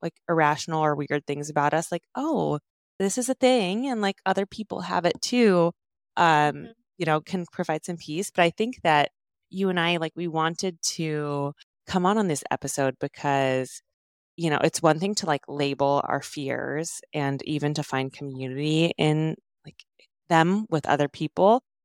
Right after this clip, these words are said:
Speaker 1: But then we also wanted to talk about, like, okay, once we id-, are able to identify our fears, what role do they play in our, like, what we're focusing on? You know, like, once we know we have a fear, like, we don't wanna just be like, "I'm this way,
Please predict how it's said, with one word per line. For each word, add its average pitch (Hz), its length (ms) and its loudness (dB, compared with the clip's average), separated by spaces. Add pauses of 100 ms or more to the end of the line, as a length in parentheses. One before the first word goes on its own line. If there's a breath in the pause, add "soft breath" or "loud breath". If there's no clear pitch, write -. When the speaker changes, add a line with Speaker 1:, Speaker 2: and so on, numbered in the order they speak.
(140)
Speaker 1:
But 196 120 4
then 233 200 8
we 226 100 6
also 240 280 6
wanted 185 240 0
to 160 100 0
talk - 320 -4
about, 139 300 -2
like, 135 240 -6
okay, 139 440 -4 (340)
once 214 220 2
we 190 80 2
id-, 156 220 -2
are 151 160 4
able 160 220 0
to - 120 -6
identify 139 600 -2
our 170 160 -2
fears, 190 600 0 (340)
what 226 280 4
role 151 400 4
do 147 120 -2
they 135 200 0 (120)
play 139 680 0 (100)
in 139 380 -4 (100)
our, 139 180 -6
like, 143 160 -4
what - 180 0
we're 135 120 -2
focusing - 580 -6
on? 71 320 -4
You 165 120 0
know, 147 220 4
like, 151 180 2
once 170 200 -2
we 175 80 -2
know 160 160 2
we 214 100 4
have 185 120 0
a 170 60 0
fear, 143 340 -2
like, 135 200 -2 (320)
we 214 80 4
don't 214 100 6
wanna 190 140 2
just 160 220 -2
be 170 60 0
like, 156 240 2
"I'm 240 420 4
this 214 200 0
way, 240 380 4